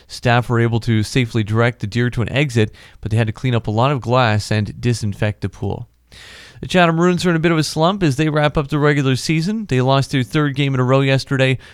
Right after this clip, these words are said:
falling three two to Saint Mary's. Chatham will play its last game of the season on Sunday against LaSalle. A big win for a couple of former Blackhawks in Chicago yesterday.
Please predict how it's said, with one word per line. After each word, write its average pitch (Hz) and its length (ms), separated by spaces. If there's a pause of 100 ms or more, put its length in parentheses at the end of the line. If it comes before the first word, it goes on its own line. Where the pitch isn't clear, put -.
falling 110 260
three 127 240
two 127 240
to 113 100
Saint 113 280
Mary's. 110 580 (340)
Chatham 113 300
will 110 80
play 117 260
its 113 200
last 123 260
game 127 160
of 113 80
the 107 80
season 127 400
on 110 160
Sunday 117 460
against 104 360
LaSalle. 104 600 (500)
A - 80
big 139 200
win 151 180
for 151 160
a 139 40
couple 156 260
of 123 100
former 151 300
Blackhawks 139 680
in 139 80
Chicago 151 500
yesterday. 120 640